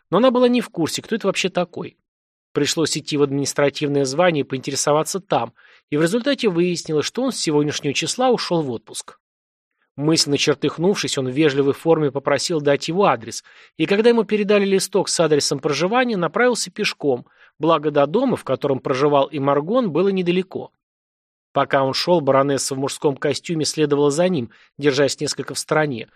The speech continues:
полностью соблюдая заранее оговоренный порядок передвижения. Пройдя семь кварталов, Алексей нашёл искомый адрес. Он располагался на первом этаже трёхэтажного здания.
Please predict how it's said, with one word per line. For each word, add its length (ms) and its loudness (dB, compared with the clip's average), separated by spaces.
полностью 420 -2
соблюдая 540 2
заранее 480 2
оговоренный 520 2
порядок 460 0
передвижения. 680 -4
Пройдя 380 2
семь 260 0
кварталов, 760 0
Алексей 420 -2
нашёл 400 0
искомый 440 0
адрес. 420 -4
Он 140 0
располагался 680 2
на 120 0
первом 340 2
этаже 340 0
трёхэтажного 680 -2
здания. 520 -4